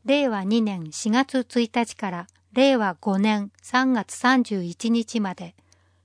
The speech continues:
特定非営利活動法人冒険遊び場の会に行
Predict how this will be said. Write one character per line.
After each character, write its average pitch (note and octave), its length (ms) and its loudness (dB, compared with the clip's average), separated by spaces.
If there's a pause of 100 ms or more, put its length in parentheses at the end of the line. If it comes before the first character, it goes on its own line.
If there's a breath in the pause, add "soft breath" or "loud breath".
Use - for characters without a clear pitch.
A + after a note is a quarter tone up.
特 - 280 -8
定 C#4 280 4
非 B3+ 260 -2
営 C4 220 4
利 F3+ 220 -10
活 A3+ 320 -4
動 C4 220 6
法 A#3+ 260 6
人 F3 340 -6 (140)
冒 B3 240 8
険 A#3+ 300 2 (120)
遊 B3 200 0
び B3 160 2
場 A#3+ 160 4
の A#3 100 2
会 A3 320 0
に E3+ 220 -4 (100)
行 - 240 0